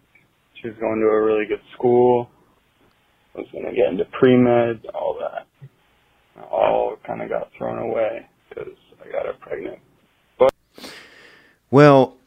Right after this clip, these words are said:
Speaker 2: I'm gonna just interrupt you real quick, man. First of all, thanks for calling, man. You know, I cannot even fathom that.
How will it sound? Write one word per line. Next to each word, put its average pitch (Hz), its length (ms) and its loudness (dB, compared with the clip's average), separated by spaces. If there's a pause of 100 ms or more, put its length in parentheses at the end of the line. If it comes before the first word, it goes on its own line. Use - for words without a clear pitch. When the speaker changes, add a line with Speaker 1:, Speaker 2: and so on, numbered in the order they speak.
(320)
Speaker 2:
I'm 120 100 4
gonna 123 80 8
just 117 120 2
interrupt 110 380 6
you 107 60 6
real 101 80 6
quick, 98 140 2
man. 92 160 4
First 139 320 4
of 101 60 -2
all, 101 140 4
thanks 110 220 2
for 95 100 -4
calling, 82 400 -2
man. 76 440 -4 (120)
You 85 120 -4
know, 80 180 0
I 85 100 2
cannot 90 420 0
even 73 200 -8
fathom 90 580 2
that. 69 300 -10